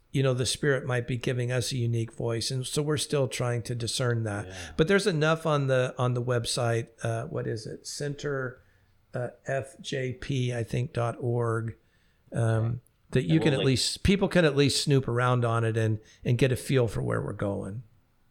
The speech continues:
Speaker 2: And we'll link to that as well in the notes
Speaker 1: Okay.
Speaker 2: for this, for this episode. And,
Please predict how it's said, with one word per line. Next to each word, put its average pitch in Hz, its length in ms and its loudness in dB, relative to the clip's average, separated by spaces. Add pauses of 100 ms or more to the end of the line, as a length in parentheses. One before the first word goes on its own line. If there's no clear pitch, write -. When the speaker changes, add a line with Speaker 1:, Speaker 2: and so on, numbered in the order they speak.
Speaker 2:
And 107 80 -8
we'll 131 140 -2
link 110 220 -2
to 95 100 -14
that 82 360 -4
as - 100 -16
well 80 300 -4
in 78 120 -12
the 78 280 -8
notes 98 260 -6
Speaker 1:
Okay. 78 100 -6
Speaker 2:
for - 80 -12
this, - 380 -16
for 92 80 -18
this 87 220 -14
episode. 80 580 -8
And, 78 200 -14